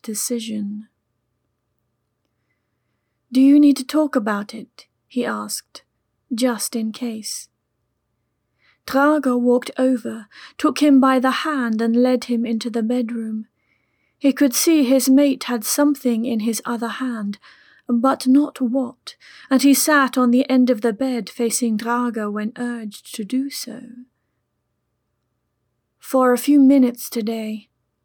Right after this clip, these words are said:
I thought I had lost you," Draga said, holding his hand gently,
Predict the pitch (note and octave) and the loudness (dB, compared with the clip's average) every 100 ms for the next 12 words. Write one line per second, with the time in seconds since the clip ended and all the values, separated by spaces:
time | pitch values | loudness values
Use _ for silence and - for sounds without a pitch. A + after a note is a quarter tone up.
0 | - A#3+ B3 D4 D4 D4+ C4 B3 A#3 A#3+ | -2 0 2 2 2 2 0 0 -2 0
1 | A#3+ C4 B3+ - A3 G#3 G#3 - _ _ | 0 0 0 -6 -6 -6 -6 -12 _ _
2 | _ - G#3+ G#3 G#3 G#3+ - A3 G#3+ G#3 | _ -10 -4 -4 -4 -8 -10 -10 -10 -12
3 | - _ _ _ _ _ C#4 C4+ C4 A#3+ | -16 _ _ _ _ _ 2 4 6 6
4 | B3 - C4+ C4 B3 A3+ G3 A3+ A#3 A3+ | 4 2 0 0 0 -2 -4 -4 -4 -6
5 | - G#3+ G#3 | -8 -12 -12